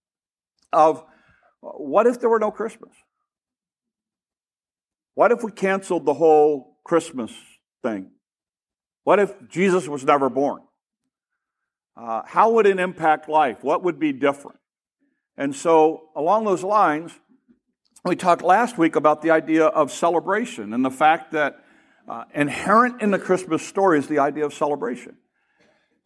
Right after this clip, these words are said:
And that in order for us to really understand and, and, and be a part of Christmas, we really have to deal with that issue of, of celebration. And that,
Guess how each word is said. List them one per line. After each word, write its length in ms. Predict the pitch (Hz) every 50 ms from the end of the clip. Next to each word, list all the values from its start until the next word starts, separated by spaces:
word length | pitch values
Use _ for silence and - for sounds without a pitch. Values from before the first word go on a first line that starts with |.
| _ _ _
And 140 | 143 151
that 160 | 160 160 160 -
in 120 | 185 156
order 400 | - 165 190 214 220 226 220 220
for 240 | 220 - - 180 175
us 220 | 175 170 170 - -
to 280 | - 170 160 151 143 139
really 380 | 131 135 160 190 196 196 180 -
understand 720 | - 175 175 156 156 151 - - 175 175 175 170 156 147
and, 180 | 131 123 123 117 -
and, 140 | 135 135 92
and 260 | 110 139 135 127 123
be 120 | 165 165
a 60 | 165
part 380 | 165 - - 175 170 170 - -
of 140 | 135 120 -
Christmas, 680 | - - - 214 202 - - 151 127 117 123 135 - - - _ _ _ _ _ _ _ _ -
we 80 | 139
really 240 | 147 170 175 185 180
have 260 | 151 160 165 156 -
to 80 | - 147
deal 240 | 135 139 170 165 151
with 140 | 143 139 135
that 260 | 135 131 135 - 160
issue 400 | 156 151 - - 143 127 117 113
of, 240 | 110 107 - - - -
of 320 | - 117 113 - 139 123 120
celebration. 680 | - 170 165 165 156 165 202 226 226 220 - 107 107
And 120 | 113 120 127
that, 140 | 127 123